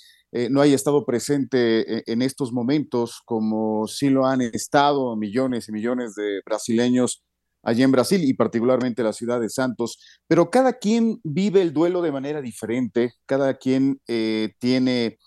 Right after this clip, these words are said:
una capacidad diferente de, de manifestar sus emociones, sus sentimientos,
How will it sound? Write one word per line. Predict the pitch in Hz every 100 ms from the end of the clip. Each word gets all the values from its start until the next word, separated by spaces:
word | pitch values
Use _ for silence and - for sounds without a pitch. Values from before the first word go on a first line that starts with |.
| - - _
una | 165 202
capacidad | - - 147 - 147 151
diferente | 139 - 127 131 117 107 92
de, | 95 104 98
de | 107 107
manifestar | 113 107 113 - 131 127
sus | - 190 -
emociones, | 147 120 - 123 120 120 -
sus | 151 156
sentimientos, | 156 131 120 120 120 104 123 120 -